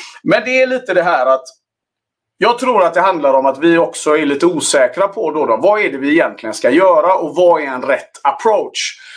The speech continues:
Jag vet att det finns väldigt mycket åsikter om det här. Ni får min,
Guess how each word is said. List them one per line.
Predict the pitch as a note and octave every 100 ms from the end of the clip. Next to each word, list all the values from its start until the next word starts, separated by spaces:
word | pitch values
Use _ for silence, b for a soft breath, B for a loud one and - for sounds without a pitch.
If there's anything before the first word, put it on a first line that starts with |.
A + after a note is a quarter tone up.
| -
Jag | E3+
vet | G#3+ A3 -
att | G#3
det | G#3
finns | - G3+ D3+ - C3+ C3
väldigt | G#3+ F#3+ D3+ D#3+
mycket | E3+ E3+ D3
åsikter | D#3+ C3+ - B2 - E3
om | F3+
det | F3
här. | A#2+
Ni | C3+ A3
får | A3+ G3+ D#3
min, | D3+ F#3+ C4 C#4+